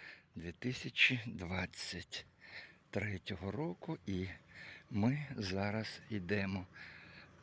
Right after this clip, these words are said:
е, по проекції Золотого Хлопчика до... Священного лісу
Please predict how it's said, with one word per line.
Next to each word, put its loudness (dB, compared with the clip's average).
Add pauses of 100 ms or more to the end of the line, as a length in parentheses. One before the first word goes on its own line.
(340)
е, 2 (160)
по 8
проекції 4 (120)
Золотого 2
Хлопчика 4 (580)
до... 8 (760)
Священного 6 (140)
лісу 4